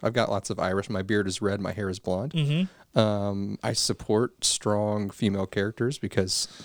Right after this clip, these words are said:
Speaker 1: we've,
Speaker 2: Well, it, yes.
Speaker 1: we've had lots of those, actually.
Speaker 2: And let's, you know, the, um, she is not a typical Disney princess, you could say. I mean, she's, it's Pixar, first of all.
Speaker 1: Pixar.
Speaker 2: But, like, Moana is the same thing. You know, no love interest. If that, if that's, like,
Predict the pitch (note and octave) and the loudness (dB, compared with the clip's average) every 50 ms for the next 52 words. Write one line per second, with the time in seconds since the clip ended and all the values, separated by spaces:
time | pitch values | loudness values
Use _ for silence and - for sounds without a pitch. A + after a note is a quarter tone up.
0 | - B2+ B2+ D3+ D#4+ - D#3 - - _ _ _ _ _ - G3 E3+ C#3 G#2+ - | -4 2 6 8 10 10 10 8 4 _ _ _ _ _ -6 0 2 2 2 2
1 | - - - - - - - - G#3+ A#3 A#3 D4 D4+ C#4 D#4+ D#4 - - C3+ G#2 | 2 2 2 2 0 -2 -4 0 0 6 8 8 8 8 6 2 4 4 4 4
2 | G2 F#2 F2+ - F2+ F#2 - - G#2 G2 F2 C#3+ - _ - G3 G3 A3 A#3+ A#3+ | 4 4 4 2 2 2 0 -4 -4 -2 -4 -4 -6 _ 0 2 4 4 4 4
3 | - - - - G3+ G#3 G#3 G3+ G3 F#3 F3+ E3+ E3 F#3 F3+ F3 F3 - - - | 2 0 -2 -2 2 4 6 8 10 10 10 10 10 10 10 10 10 6 2 0
4 | F3 E3+ E3 E3 D#3+ D3+ C#3+ C#3+ - _ _ - - - - - B3 A#3+ A#3 A#3+ | 4 4 6 6 6 4 2 -2 -8 _ _ -4 0 2 4 6 8 8 8 8
5 | A3+ F#3+ D#3+ D#3 C#3+ C#3 C#3 C3+ - - D3+ C#3 - C3+ - - C#3+ C#3 C3+ C3 | 6 6 6 6 6 6 6 4 2 0 -2 0 -2 -6 -4 -2 0 2 2 2
6 | B2+ B2 C3+ - _ _ _ _ _ _ _ _ _ _ _ _ _ _ _ - | 0 -2 -4 -10 _ _ _ _ _ _ _ _ _ _ _ _ _ _ _ -18
7 | - C#3+ C3+ D3+ D3+ C#3+ D3+ D#3+ C#3+ - - B2+ B2 - - C3 C3 - - B2+ | -12 -2 0 2 2 2 2 -2 -2 -2 -4 -4 -4 0 0 0 0 0 -2 -2
8 | B2 - B2 - - - A2 A#2 D3 D3+ D3+ - - D3 - - - - - - | -6 -8 -4 -2 -2 -2 -2 -4 -2 0 0 0 0 0 0 -2 -2 -4 -8 -4
9 | - - D#3 - - - D#2 - - - E2+ - - - B1+ - - - _ _ | 2 2 2 2 2 -2 -4 -10 -12 -12 -12 -10 -12 -12 -14 -16 -18 -18 _ _
10 | _ - - - - - - - C4 C#4+ B3+ A3 G3 F#3+ G3+ G#3+ G3+ F3 D3+ C3+ | _ -12 0 2 2 4 8 10 10 12 12 10 8 10 12 12 12 12 12 8
11 | D3 E3 C#3+ A#2+ C#3 E3+ - - - C3 B2+ A#2 A2+ G#2+ - - - A2 G2 F2+ | 8 6 4 0 -2 -4 -8 -8 -8 -6 -6 -4 -4 -2 -2 0 0 -2 -4 -8
12 | - - - C#2+ B1+ - C#3 - _ _ _ - - B2+ A2 G#2+ B2+ F3 F3+ F3 | -10 -12 -14 -14 -12 -12 -14 -14 _ _ _ -12 -10 -10 -10 -8 -6 -2 -2 2
13 | F3 E3+ F3 E3+ D#3+ D3+ D3 C#3 C3 C3+ C3+ C#3 - - C#3+ D3+ - - D3+ C3+ | 6 6 8 8 8 8 6 6 4 2 -2 -2 0 0 0 0 2 0 -2 4
14 | - E3+ D#3+ - E3+ F#3 - - G3+ G#3 G#3 - G#3+ F3+ D#3+ - | 6 6 6 6 6 2 8 10 8 10 10 8 8 6 6 4